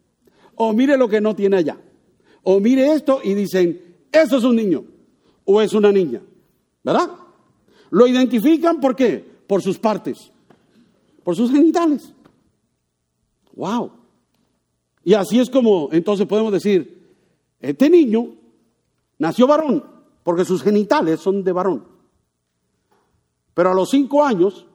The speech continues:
el muchacho empieza a actuar un poquito raro. Pues quítele el azul y póngale rosado. ¿Cómo así? ¿No es que hiciste un gender reveal? ¿No hiciste la fiesta y salió azul y le,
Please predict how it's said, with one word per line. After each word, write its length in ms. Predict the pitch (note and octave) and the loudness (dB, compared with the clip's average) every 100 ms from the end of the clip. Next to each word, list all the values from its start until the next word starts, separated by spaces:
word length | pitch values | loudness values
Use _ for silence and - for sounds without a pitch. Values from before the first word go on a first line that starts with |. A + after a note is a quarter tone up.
| _ - | _ -4
el 120 | E3+ | -2
muchacho 380 | E3 G#3 A3+ G3+ | -2 -2 -4 -4
empieza 560 | D#3 G#3+ G#3+ A3 A3+ _ - | -2 -4 -4 -10 -14 _ -14
a 60 | |
actuar 360 | C3 - D3 C#3+ | -14 -8 -6 -6
un 120 | C#3 | -10
poquito 340 | C3+ D3 C3+ | -14 -14 -12
raro. 260 | B2+ G#2 F2+ _ _ _ _ _ _ _ _ _ _ _ _ | -12 -14 -16 _ _ _ _ _ _ _ _ _ _ _ _
Pues 240 | - C3+ E3 | -16 -6 -4
quítele 340 | F#3 G#3 A3 | -2 2 2
el 60 | A3 | 2
azul 260 | G#3+ A#3 | -2 -2
y 60 | F#3 | -2
póngale 340 | F#3 F#3 F3+ | 0 0 0
rosado. 420 | D#3 D#3 A#2+ F#2+ _ _ _ _ _ _ _ _ _ _ _ _ _ _ _ _ | -2 -8 -14 -18 _ _ _ _ _ _ _ _ _ _ _ _ _ _ _ _
¿Cómo 240 | C3 F3 | -6 -4
así? 260 | A3+ E4+ - - _ _ _ _ _ _ _ _ _ _ | -2 -4 -4 -20 _ _ _ _ _ _ _ _ _ _
¿No 100 | A#2 | -6
es 60 | F3 | -4
que 100 | A3+ | -4
hiciste 380 | F#3 B3+ B3 C4 | -2 -4 -2 -4
un 140 | A#3+ | -2
gender 340 | A3+ A#3+ A#3 | -2 -2 -2
reveal? 420 | A#3 G#3+ G#3+ C#4 B3+ | -2 -2 -2 -4 -4
¿No 100 | A3+ | -6
hiciste 320 | B3 B3 B3+ | -6 -6 -4
la 140 | B3 | -4
fiesta 380 | A3 B3 C#4 F4 | -4 -6 -6 -6
y 260 | D#4 F#3+ D#3+ | -4 -4 -6
salió 260 | F3+ G3+ | -6 -6
azul 340 | A#3 A#3 D#4 E4 | -6 -6 -6 -6
y 100 | G#3+ | -4
le, 220 | E3+ | -4